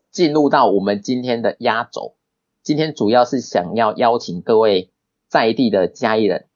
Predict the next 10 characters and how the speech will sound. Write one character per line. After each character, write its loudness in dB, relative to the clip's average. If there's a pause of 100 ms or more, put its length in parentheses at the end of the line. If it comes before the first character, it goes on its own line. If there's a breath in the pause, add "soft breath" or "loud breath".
(360)
来 0
推 -2
荐 0 (500)
我 0
们 2
自 0
己 -4
安 -2
排 -4
的 -2